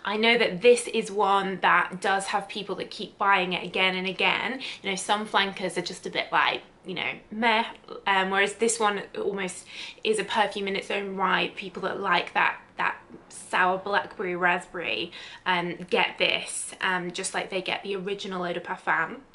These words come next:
So next up we have Deep Euphoria, which came out, um, a bit more recently with Margot Robbie as the face of the fragrance, who I love.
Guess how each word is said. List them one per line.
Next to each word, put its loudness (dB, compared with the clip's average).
So -10
next 0
up 6
we 2
have 4
Deep -2
Euphoria, 0
which -2
came 2
out, 4
um, 2
a -4
bit 2
more 4
recently -4
with -4
Margot -2
Robbie 2
as -4
the -6
face -4
of -10
the -12
fragrance, -2
who -10
I -2
love. 4